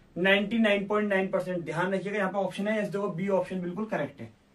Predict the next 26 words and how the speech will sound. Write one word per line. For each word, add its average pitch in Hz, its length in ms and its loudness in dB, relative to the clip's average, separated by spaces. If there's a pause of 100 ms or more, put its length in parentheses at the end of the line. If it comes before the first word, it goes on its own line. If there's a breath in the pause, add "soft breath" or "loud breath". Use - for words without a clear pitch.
(720)
नाइंटी 175 280 0
नाइन 175 180 0
पॉइंट 165 200 0
मतलब 185 180 -2
विद्युत 175 340 0
के 208 60 -2
अपघटन 165 380 -2
करने 175 240 0
के 165 100 0
बाद 165 180 0
तांबे 175 320 -2
की 190 60 -4
जो 190 80 -4
शुद्धता 185 400 4
होती 180 180 4
है 202 60 -2
ना, 196 60 -8
purity, 185 400 4 (240 loud breath)
सबसे 170 180 -4
highest 175 320 -2
होती 170 140 -4
है, 196 60 -2
नाइंटीन 165 320 0
पॉइंट 180 240 0
नाइन 151 160 -2
नाइन 123 160 -2